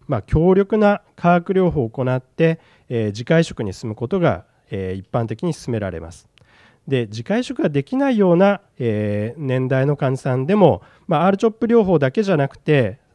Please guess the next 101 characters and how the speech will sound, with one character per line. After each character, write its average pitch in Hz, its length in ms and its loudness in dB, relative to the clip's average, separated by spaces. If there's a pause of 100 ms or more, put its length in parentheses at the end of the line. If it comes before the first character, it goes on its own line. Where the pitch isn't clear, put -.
さ 196 140 0
ら 165 120 6
に 107 80 -2
リ 113 120 -4
ツ - 100 -20
キ - 80 -16
シ - 120 -6
マ 147 120 2
ブ 113 80 -2
の 104 100 -4
維 101 60 -4
持 110 120 -6
療 123 200 2
法 101 160 -6
を 92 80 -4
や 87 80 -6
っ 87 60 -10 (120)
た 117 120 -2
り、 175 260 0 (260)
あ 160 140 -2
と 139 140 0
は 104 260 0 (180)
骨 233 300 -2
髄 269 220 0
腫 - 280 -4 (120)
に 151 100 -2
対 156 220 0
し - 40 -10
て - 80 0
よ 160 80 4
く - 120 -10
使 - 180 -6
わ 135 100 2
れ 127 80 0
て 147 140 -2
い - 20 0
る 151 100 4
ボ 127 160 2
ル 170 100 0
テ 233 160 0
ズ 208 100 -4
ミ 175 140 0
ブ 127 100 -2
を 95 100 -2
使 - 280 -2
う 165 140 2
多 143 160 -6
剤 139 260 0
併 143 160 0
用 143 160 4
化 147 100 -2
学 135 220 0
療 143 80 2
法 190 120 0
が 185 80 4
有 127 220 2
効 127 180 0
で 123 100 0
あ 117 40 0
る 101 80 -4
と 95 120 -8
い 92 60 -6
う 90 60 -8
こ 151 100 -8
と 214 100 -2
が 147 140 2
知 - 140 -12
ら 110 100 -2
れ 95 80 -6
て - 100 -16
い - 20 -12
ま 85 100 -14
す。 - 140 -20 (420)
い 160 80 -2
ず 180 100 0
れ 262 80 4
に 269 60 0
せ 277 100 0
よ、 170 240 6 (280)
え 123 140 -2
ー、 - 20 0
微 120 120 -2
慢 180 240 4
性 180 240 2
リ 175 120 0
ン 175 80 0
パ 175 120 0
腫 - 100 -8
と 214 80 2
は 175 80 4
違 - 20 2
う 170 440 0
治 185 160 -6
療 170 180 4
が 165 140 2
勧 - 140 -10
め 95 100 -4
ら 80 80 -12
れ - 60 -20
ま - 100 -20
す。 - 140 -20